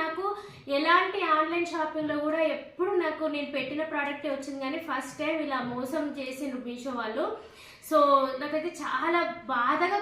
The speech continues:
కోపంగా కూడా అనిపిస్తుంది. So మనమంటే ఇప్పుడు నేను డైలీ వేర్ ప్రొడక్ట్స్ పెట్టాను, కొంతమంది థౌజండ్స్‌లో ఎక్కువ ప్రైస్ పెట్టి కూడా ఆర్డర్స్ పెడుతూ ఉంటారు. So వాళ్ళు మోసపోవద్దు, Meesho-ని నమ్మి ఎవ్వరు మనీ వేస్ట్ చేసుకోవద్దు,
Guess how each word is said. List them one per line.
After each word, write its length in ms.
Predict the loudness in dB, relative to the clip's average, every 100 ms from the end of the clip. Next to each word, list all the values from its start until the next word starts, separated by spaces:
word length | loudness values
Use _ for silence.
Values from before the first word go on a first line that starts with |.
| 4
కోపంగా 480 | 8 8 6 2 2
కూడా 120 | 2 0
అనిపిస్తుంది. 540 | 0 -4 -4 -2 -2 -4 -8 -12 -6
So 60 | -2 2
మనమంటే 400 | 2 2 0 0
ఇప్పుడు 180 | -2 -2
నేను 120 | 0 2
డైలీ 260 | 2 2 0
వేర్ 200 | -2 0
ప్రొడక్ట్స్ 420 | 0 0 -2 -4 -4
పెట్టాను, 360 | -2 -2 -2 -2
కొంతమంది 600 | -2 -2 -4 -4 -4 -4 -4 -6 -10 -8 2
థౌజండ్స్‌లో 640 | 4 4 4 0 2 4 6 4
ఎక్కువ 260 | 2 0 2
ప్రైస్ 300 | 2 0 0 -2
పెట్టి 240 | -4 -2 -4 -2
కూడా 220 | 0 2 4 4
ఆర్డర్స్ 320 | 4 0 -2 -2
పెడుతూ 260 | -2 -2 -2
ఉంటారు. 340 | -2 -2 -2 -4 -6 -14 -2
So 60 | 4 6
వాళ్ళు 320 | 6 6 4 4 2
మోసపోవద్దు, 920 | 4 2 0 0 4 4 4 0 0 0 0
Meesho-ని 640 | -4 -2 4 4 4 0 -2 -6 -10 -8 0
నమ్మి 320 | 0 2 0 0 0
ఎవ్వరు 280 | 0 2 2 0 -2 0
మనీ 180 | 2 2
వేస్ట్ 260 | 0 -2 -2
చేసుకోవద్దు, 500 | -4 -2 -2 0 -2